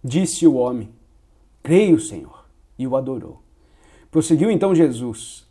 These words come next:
"Eu vim a este mundo para juízo, a fim de que os que não veem, vejam." E os que veem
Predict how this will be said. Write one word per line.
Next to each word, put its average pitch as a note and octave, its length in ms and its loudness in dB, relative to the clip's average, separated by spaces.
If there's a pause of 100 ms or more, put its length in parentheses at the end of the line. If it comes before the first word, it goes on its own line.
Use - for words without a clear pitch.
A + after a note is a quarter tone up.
(300)
"Eu D#3 140 8
vim F3+ 240 0
a F3+ 80 2
este E3 220 0
mundo F3+ 420 2
para D#3+ 240 -2
juízo, C3+ 720 -2
a A2+ 100 -6
fim E3 240 -4
de D3+ 140 -4
que - 320 -8
os D#3+ 240 -6
que D#3 120 -4
não E3+ 480 -2
veem, D3 500 -4 (260)
vejam." F#2+ 500 -12 (760)
E E3+ 120 2
os B3 200 2
que B3 200 0
veem F#3+ 580 0